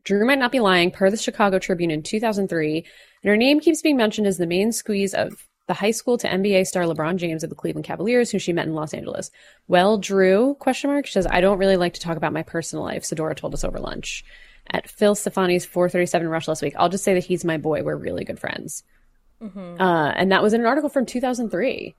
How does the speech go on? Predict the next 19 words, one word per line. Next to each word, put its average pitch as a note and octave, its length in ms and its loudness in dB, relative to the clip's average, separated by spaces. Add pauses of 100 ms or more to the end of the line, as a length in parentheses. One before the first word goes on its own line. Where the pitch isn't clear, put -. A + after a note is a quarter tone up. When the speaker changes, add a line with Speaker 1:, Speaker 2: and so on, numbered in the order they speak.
(100)
Speaker 1:
So G3 240 2
Speaker 2:
Yeah. G3 180 2 (840)
Yeah, A3 220 4
I A#3+ 140 2
never E4 380 -2
Speaker 1:
I F#3+ 60 4
Speaker 2:
once A3+ 60 2
Speaker 1:
guess B3 160 0
there D4 100 6
Speaker 2:
thought B3 200 6
Speaker 1:
are G#3+ 40 4
Speaker 2:
she A#3+ 100 0
Speaker 1:
receipts - 40 0
Speaker 2:
was G3 200 -2
Speaker 1:
out - 160 -8
there. - 260 -12 (280)
Speaker 2:
lying E3+ 440 0
about A#2+ 320 -8
it. G#2 180 -10